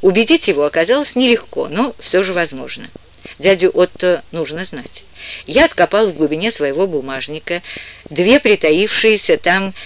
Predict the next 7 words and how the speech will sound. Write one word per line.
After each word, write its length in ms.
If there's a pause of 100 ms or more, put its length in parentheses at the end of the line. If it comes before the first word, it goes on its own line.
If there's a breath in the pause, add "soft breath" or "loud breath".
десятидолларовые 960
купюры, 640 (100)
вручил 400
их 140
дяде 280
и 40
предупредил: 680